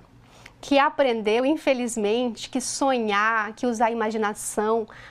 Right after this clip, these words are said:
apenas na hora do recreio, tem muita relação com as tendências, é, liberais que a gente estudou, né? Com a tendência tradicional, com aquela pedagogia tradicional,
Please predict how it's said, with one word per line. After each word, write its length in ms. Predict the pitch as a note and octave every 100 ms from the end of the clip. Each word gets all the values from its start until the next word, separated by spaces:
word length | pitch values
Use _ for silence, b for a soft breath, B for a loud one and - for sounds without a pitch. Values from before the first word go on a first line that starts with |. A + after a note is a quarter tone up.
| B
apenas 580 | - A3+ - C#4 E4 D4+
na 140 | C4 A#3
hora 120 | A3+
do 100 | G#3+
recreio, 680 | G3+ - A3 B3+ B3+ G3 G3+ - - - _ - - - -
tem 120 | D4+
muita 380 | C#4+ F4+ F#4+ C4+
relação 680 | - C4 A3 A3 - C4 C4
com 160 | C4
as 240 | C4+ C#4 - -
tendências, 960 | - A3 G#3+ A#3 C#4 C4 - G3+ G#3 - B B B B -
é, 480 | A#3+ A#3+ A#3+ A3+ -
liberais 840 | C4 D4+ C#4+ A3+ A3+ B3+ B3 -
que 220 | - - A3+
a 100 | G#3+
gente 300 | F#3+ G#3+ G#3+
estudou, 500 | - G3+ G3 F#3 - b -
né? 160 | A3 B3
Com 140 | -
a 60 | C4+
tendência 560 | C#4 B3+ B3+ C#4 C4+
tradicional, 840 | B3+ B3+ A#3+ - C#4 B3+ G#3 G#3+ A3
com 60 |
aquela 200 | A3+ A#3+
pedagogia 560 | A#3+ A#3+ A#3 A#3+ A3+ A3+
tradicional, 880 | A3+ A3 - A3+ F#3+ G3 G#3+ G#3